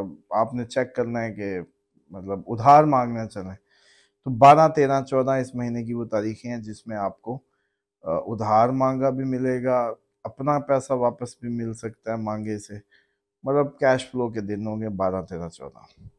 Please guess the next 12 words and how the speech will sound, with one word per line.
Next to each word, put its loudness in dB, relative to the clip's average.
इसी -2
तरीके 0
से 0
अगर 2
आपको 6
कोई -2
जॉब 4
इंटरव्यू -2
या 0
जॉब 0
या 0
कोई -8